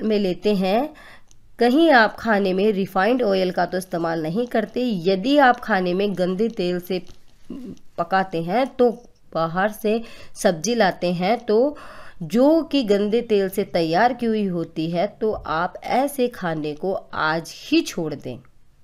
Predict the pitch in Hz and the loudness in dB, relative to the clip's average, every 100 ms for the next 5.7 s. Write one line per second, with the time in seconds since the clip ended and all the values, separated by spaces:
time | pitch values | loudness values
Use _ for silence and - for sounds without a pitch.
0 | - - - - - - - - - - | -20 -20 -20 -20 -20 -20 -12 -10 -10 0
1 | 185 220 - - - 196 220 254 311 320 | 4 6 4 -6 0 2 4 6 6 4
2 | - 190 180 180 175 170 170 160 151 160 | 0 0 2 2 2 0 -2 -2 0 0
3 | 226 185 170 151 - 202 233 226 220 165 | 0 0 -2 -2 -2 -4 -2 -2 -2 -4
4 | 151 139 160 180 - - - 143 135 135 | -4 -4 -4 -4 -4 -10 -8 -6 -4 -4
5 | 220 226 - 156 135 123 | -6 -6 -8 -6 -6 -10